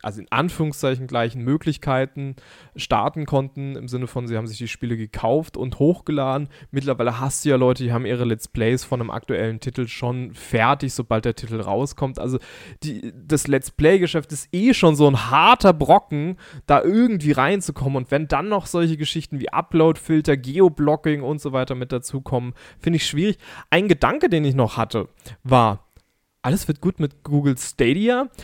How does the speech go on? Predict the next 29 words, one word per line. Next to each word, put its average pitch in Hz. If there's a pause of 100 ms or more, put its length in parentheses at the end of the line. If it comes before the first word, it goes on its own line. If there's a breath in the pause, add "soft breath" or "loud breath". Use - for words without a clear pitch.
(140 loud breath)
Wenn 147
YouTube 254
ja 202
jetzt 180
zur 147
Spieleplattform 135
wird 120
und 123
somit 123
eh 131
schon 147
die 131
Lizenzen 147
für -
die 123
Spiele 113
hat, - (280 soft breath)
dann 139
haben 139
sie 131
eventuell 104
auch 139
die - (220)
Lizenzen 113
fürs 131
Sharing. 220 (380 soft breath)
Was 117
wäre 139
jetzt 135